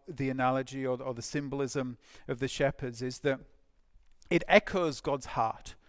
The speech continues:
Uh, when I was reading this, I was also thinking about when, if you remember the story of when Saul is king, and then Saul kind of, uh, he does the wrong thing, and he gets his kingship taken away from him,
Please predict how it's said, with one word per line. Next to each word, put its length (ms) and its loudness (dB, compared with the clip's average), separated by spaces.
Uh, 140 6
when 180 8
I 40 10
was 220 4
reading 280 4
this, 180 0
I 40 6
was 140 4
also 300 2
thinking 340 -6
about 380 4
when, 480 -2
if 100 -10
you 60 -2
remember 280 -2
the 80 0
story 760 -2
of 160 -2
when 180 0
Saul 460 0
is 160 -6
king, 420 -8
and 160 0
then 160 0
Saul 720 4
kind 200 0
of, 280 -6
uh, 220 2
he 160 0
does 240 2
the 100 -4
wrong 260 2
thing, 440 0
and 80 -2
he 60 -2
gets 200 2
his 160 -6
kingship 420 -6
taken 360 -6
away 220 0
from 200 -10
him, 400 -4